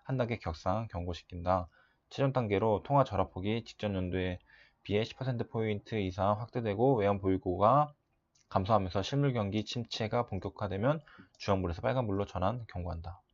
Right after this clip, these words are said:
그다음에 지금 변동성이 상당히 큰 시장이죠. 그래서 양매도는 뭐냐면은 변동성이 별로 없을 때 수익을 보는,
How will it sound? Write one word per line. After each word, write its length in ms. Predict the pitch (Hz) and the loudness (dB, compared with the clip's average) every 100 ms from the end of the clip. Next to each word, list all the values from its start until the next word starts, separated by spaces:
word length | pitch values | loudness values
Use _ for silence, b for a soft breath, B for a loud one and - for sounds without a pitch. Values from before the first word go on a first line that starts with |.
| _ _ _ _ _ _ _ _ _ _ _ _ _ _ _ _ _ _ _ _ _ _ _ _ _ - _ _ _ _ _ _ _ _ _ _ _ _ _ _ - B B B B B _ - | _ _ _ _ _ _ _ _ _ _ _ _ _ _ _ _ _ _ _ _ _ _ _ _ _ -20 _ _ _ _ _ _ _ _ _ _ _ _ _ _ -20 B B B B B _ -4
그다음에 340 | 107 117 107 | 0 2 2
지금 300 | - 101 104 | 2 2 2
변동성이 680 | 107 107 139 139 127 127 123 | 2 2 4 4 2 2 0
상당히 320 | - 147 143 | 0 0 0
큰 220 | 139 160 | 0 -2
시장이죠. 580 | 139 147 123 104 120 92 92 _ _ _ _ _ b b b b b b _ | 0 0 2 2 -2 -4 -10 _ _ _ _ _ b b b b b b _
그래서 160 | - | 4
양매도는 440 | 95 123 160 170 139 | 6 8 6 6 6
뭐냐면은 600 | 107 107 120 135 101 85 | 6 4 2 2 0 -2
변동성이 720 | - 113 143 147 139 165 196 208 _ _ _ _ _ _ _ _ | -2 0 0 2 2 2 -2 -6 _ _ _ _ _ _ _ _
별로 200 | - 117 | 2 8
없을 300 | 101 - 147 | 8 6 0
때 160 | 139 92 | 0 -2
수익을 360 | - 170 147 139 | 0 2 4 2
보는, 600 | 104 104 101 98 87 | 0 2 2 0 -2